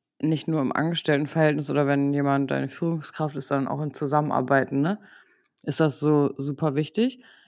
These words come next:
Ich habe mir sowieso, ich, das habe ich, glaub ich, aber auch schon in der letzten Folge gesagt, sowieso vorgenommen, mehr auf mein, mein Bauchgefühl auch zu hören.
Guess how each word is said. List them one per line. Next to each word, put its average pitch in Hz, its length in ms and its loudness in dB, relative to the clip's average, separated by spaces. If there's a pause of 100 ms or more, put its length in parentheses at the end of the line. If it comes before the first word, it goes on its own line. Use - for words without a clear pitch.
Ich 233 180 6
habe 208 200 4
mir 185 140 6
sowieso, 165 440 0
ich, 208 80 -2
das 156 140 -10
habe 170 100 0
ich, 151 60 -6
glaub 139 180 0
ich, 151 80 -2
aber 135 120 0
auch 156 120 0
schon 151 180 -6
in - 160 -2
der 147 100 -2
letzten 185 340 -2
Folge 180 280 2
gesagt, 156 420 0
sowieso 147 400 0
vorgenommen, 180 600 4
mehr 170 240 6
auf - 120 0
mein, 165 460 2
mein 165 220 2
Bauchgefühl 160 500 2
auch 160 140 0
zu 170 160 -2
hören. 190 320 4